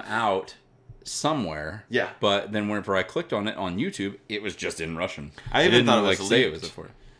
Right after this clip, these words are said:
Speaker 1: yeah.
Speaker 2: And the way that they had kind of brought it, but it, I mean, everybody, it's on everything, so I don't
Speaker 1: Mm-hmm.
Speaker 2: think it's truly leaked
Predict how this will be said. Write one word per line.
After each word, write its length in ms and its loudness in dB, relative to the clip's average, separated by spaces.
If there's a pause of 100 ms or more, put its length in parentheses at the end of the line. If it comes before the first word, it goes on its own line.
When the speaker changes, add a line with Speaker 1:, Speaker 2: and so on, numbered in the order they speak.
Speaker 1:
yeah. 180 -10 (100)
Speaker 2:
And 120 -6
the 100 4
way 180 6
that 140 2
they 120 4
had 120 2
kind 180 2
of 400 -4
brought 200 4
it, 80 -2
but 120 2
it, 280 0 (100)
I 100 2
mean, 120 0
everybody, 420 -2
it's 320 -4
on 280 0
everything, 440 -6
so 120 -4
I 80 2
don't 140 -2
Speaker 1:
Mm-hmm. 80 -6
Speaker 2:
think 180 -6
it's 160 -10
truly 560 -6 (140)
leaked 560 -8